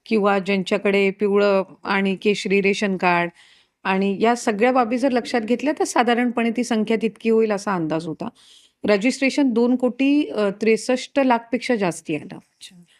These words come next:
Speaker 1: आणि आम्ही स्क्रुटिनी सुरुवातीपासून ठेवली होती, पण, अ, प्रत्येक विभागाकडे आपापला एक डेटा असतो, ज्याचा ॲक्सेस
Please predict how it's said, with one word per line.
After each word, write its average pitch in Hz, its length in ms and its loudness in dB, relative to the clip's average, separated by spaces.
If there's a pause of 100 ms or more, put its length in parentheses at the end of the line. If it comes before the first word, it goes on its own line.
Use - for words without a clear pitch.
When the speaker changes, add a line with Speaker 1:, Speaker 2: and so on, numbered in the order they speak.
(140)
Speaker 1:
आणि 247 100 2
आम्ही 285 180 4
स्क्रुटिनी 285 480 2
सुरुवातीपासून 285 720 0
ठेवली 190 280 -2
होती, 156 240 -4 (600)
पण, 294 240 4
अ, 226 240 0
प्रत्येक 247 500 2
विभागाकडे 285 680 2
आपापला 254 400 0
एक 262 100 0
डेटा 202 280 0
असतो, - 400 -10 (600)
ज्याचा 226 260 2
ॲक्सेस 311 720 0